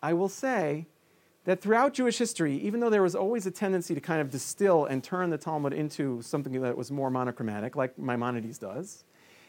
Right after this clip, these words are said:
every time that happens, it's also resisted. And it's resisted by people who go back to the Talmud and reopen the conversation. So, for example, the, the,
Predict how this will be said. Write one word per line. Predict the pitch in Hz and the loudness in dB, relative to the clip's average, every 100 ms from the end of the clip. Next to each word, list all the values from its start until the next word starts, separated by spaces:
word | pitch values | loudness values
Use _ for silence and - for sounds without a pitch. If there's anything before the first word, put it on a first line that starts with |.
| _ | _
every | 190 254 | 4 6
time | 269 247 | 4 4
that | 220 | 4
happens, | 214 240 214 151 | 4 4 2 0
it's | 156 | 0
also | 185 175 | 0 2
resisted. | 165 139 131 - - - _ _ _ _ _ _ _ | 0 0 -2 -6 -12 -18 _ _ _ _ _ _ _
And | - | 0
it's | 175 196 | 2 2
resisted | 190 311 - 240 | 4 4 4 6
by | 202 | 6
people | 196 226 | 6 2
who | 208 | 2
go | 185 185 | 4 4
back | 185 214 - | 4 4 2
to | |
the | 196 | -2
Talmud | 185 165 151 147 | 0 0 2 2
and | 147 | 2
reopen | 135 151 151 151 127 | 0 0 0 0 -2
the | |
conversation. | 117 127 113 156 135 - - | -2 -4 0 2 0 -2 -4
So, | - 123 117 - _ _ _ _ | 2 2 0 -12 _ _ _ _
for | - 208 | 4 6
example, | 180 165 214 202 180 | 6 4 4 4 4
the, | 147 147 | 4 0
the, | 156 143 | 0 -2